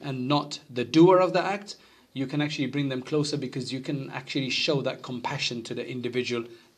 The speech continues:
differently, not for the deed, but for the person. So it's just, just be like a doctor or a nurse where you,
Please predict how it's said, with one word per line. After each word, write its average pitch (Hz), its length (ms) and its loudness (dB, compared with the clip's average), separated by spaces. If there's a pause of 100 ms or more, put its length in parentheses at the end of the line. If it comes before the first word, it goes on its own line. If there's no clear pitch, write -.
(100)
differently, 131 600 2 (360)
not 143 300 2
for 151 100 0
the 135 120 2
deed, 131 420 2 (240)
but - 140 -6
for - 120 -4
the 117 100 -4
person. 107 480 -8 (1700)
So 147 140 4
it's 147 220 -2
just, - 280 0
just 160 200 2
be 151 120 6
like 131 240 0
a 123 40 -4
doctor 139 320 -4
or 123 180 -4
a 120 40 -4
nurse 131 380 -4
where 123 100 -2
you, 120 140 -4